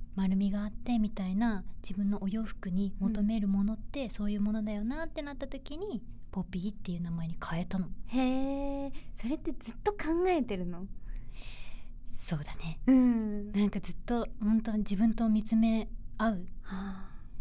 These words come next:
Speaker 1: そうそう。したら、「あ、違うじゃん」とか、
Speaker 2: うんうん。
Speaker 1: 「これは今すぐ変えた方がいい」って、ピーンってくるね。
Speaker 2: 結構考える時ってさ、
Speaker 1: うん。
Speaker 2: 時間作って考えてるか、
Speaker 1: うん。うんうん。
Speaker 2: それとも、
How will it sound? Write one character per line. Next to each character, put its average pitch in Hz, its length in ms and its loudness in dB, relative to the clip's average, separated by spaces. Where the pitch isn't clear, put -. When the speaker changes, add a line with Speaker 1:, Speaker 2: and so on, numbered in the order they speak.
Speaker 1:
そ - 220 -6
う 165 80 -4
そ 170 180 -6
う。 165 60 -6
し - 140 -2
た 208 120 -2
ら、 180 260 -2
「あ、 214 180 -8
違 - 120 -6
う 233 40 4
じ 233 60 6
ゃ 233 120 6
ん」 180 160 2
と 185 100 -6
か、 175 220 -6
Speaker 2:
う 220 60 0
ん 220 40 2
う - 20 2
ん。 196 560 0
Speaker 1:
「こ - 120 -6
れ 202 60 -2
は 202 160 -2
今 233 180 6
す 240 120 0
ぐ 202 120 0
変 202 120 -2
え - 20 -2
た 208 160 -6
方 240 160 -4
が 214 140 -2
い 233 160 2
い」 - 40 -2
っ - 40 -4
て、 180 400 -6
ピ 294 100 -4
ー 277 320 -4
ン 269 40 -10
っ - 20 -10
て - 180 -6
く - 100 -2
る 160 120 -2
ね。 - 200 -10
Speaker 2:
結 - 180 -4
構 - 120 -2
考 247 380 2
え 240 140 2
る 208 100 -4
時 - 260 -6
っ - 20 -8
て 185 140 -4
さ、 180 300 -4
Speaker 1:
う 202 40 2
ん。 190 220 -2
Speaker 2:
時 220 160 0
間 254 360 2
作 247 240 -4
っ 220 40 -4
て 185 600 -4
考 233 60 4
え 185 160 -4
て 180 160 -6
る 175 180 -4
か、 185 480 -4
Speaker 1:
う 233 40 4
ん。 - 20 4
う - 40 2
ん 214 120 -4
う 208 60 -2
ん。 190 140 -2
Speaker 2:
そ - 120 -6
れ 214 80 -2
と 208 140 -6
も、 180 420 -4